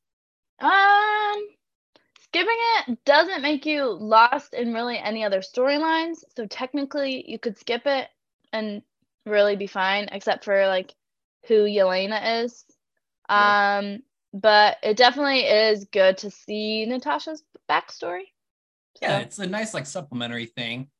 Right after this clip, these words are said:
Speaker 2: I
Speaker 1: Yeah.
Speaker 2: think hundred percent you can skip it. It might be more important for the Fu-, Thunderbolts going forward,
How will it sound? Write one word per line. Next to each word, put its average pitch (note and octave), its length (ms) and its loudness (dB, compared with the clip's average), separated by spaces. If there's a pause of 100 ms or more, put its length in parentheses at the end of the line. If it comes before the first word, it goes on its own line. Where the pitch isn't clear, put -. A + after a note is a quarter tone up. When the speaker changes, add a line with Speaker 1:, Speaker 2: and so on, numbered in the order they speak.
(180)
Speaker 2:
I C3 80 -2
Speaker 1:
Yeah. C#3+ 80 0
Speaker 2:
think D3+ 140 -6
hundred C#3+ 320 -4
percent A#2+ 480 -8
you A#2 120 -14
can A#2 100 -14
skip A#2+ 260 -16
it. B2 160 -10
It C3+ 80 -10
might B2+ 240 -4
be C#3 100 -8
more A#2+ 200 -6
important C3 400 -16
for B2 60 -18
the A#2 100 -18
Fu-, A3+ 120 -16 (180)
Thunderbolts B2 440 -14
going C#3 240 -10
forward, D3 500 -12